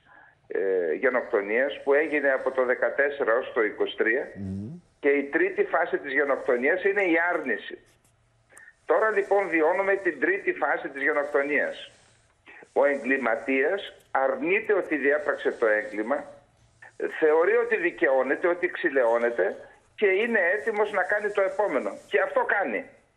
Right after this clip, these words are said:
Speaker 1: Ξέρετε, η γαλάζια πατρίδα, αυτά που γίνονται στην Αμόχωστο, στη Συρία, όλα αυτά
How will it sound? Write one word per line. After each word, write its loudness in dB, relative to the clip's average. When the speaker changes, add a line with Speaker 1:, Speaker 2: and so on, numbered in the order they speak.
Speaker 1:
Ξέρετε, 2
η 2
γαλάζια 0
πατρίδα, 2
αυτά 0
που -2
γίνονται 2
στην -2
Αμόχωστο, 0
στη -4
Συρία, 0
όλα 2
αυτά -2